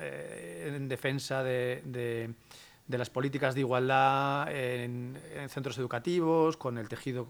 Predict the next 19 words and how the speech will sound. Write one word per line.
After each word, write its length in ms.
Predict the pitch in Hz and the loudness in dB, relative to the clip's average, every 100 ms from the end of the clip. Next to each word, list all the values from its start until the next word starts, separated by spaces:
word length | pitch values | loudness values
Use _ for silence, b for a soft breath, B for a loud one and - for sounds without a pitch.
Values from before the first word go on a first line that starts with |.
| - | -10
comercial 460 | 131 123 113 131 | -8 -6 -4 -4
y 20 | 123 | -2
empresarial, 540 | 117 113 117 117 120 B B B B | -6 -6 -4 -4 -4 B B B B
eh, 480 | 120 123 123 113 113 113 123 - B B B - | -2 0 0 -2 -6 -8 -12 -16 B B B -10
de, 540 | 120 120 117 110 113 | -6 -2 -2 -4 -8
de 160 | 127 120 | -8 -8
la 80 | 117 | -6
ciudad. 280 | 123 123 | -2 -2
Por 160 | 113 113 | 0 0
eso 400 | 131 - 143 185 | 0 0 -2 -2
pusimos 280 | - 120 117 | -6 -6 -6
encima 220 | 120 131 | -4 -2
de 120 | 120 | 0
la 40 | 117 | 0
mesa 200 | 123 127 | -2 -4
de 60 | |
nuevo 120 | 117 117 | -4 -6
esta 160 | 120 | -6
propuesta 480 | 127 139 160 - 196 | -4 0 0 0 -4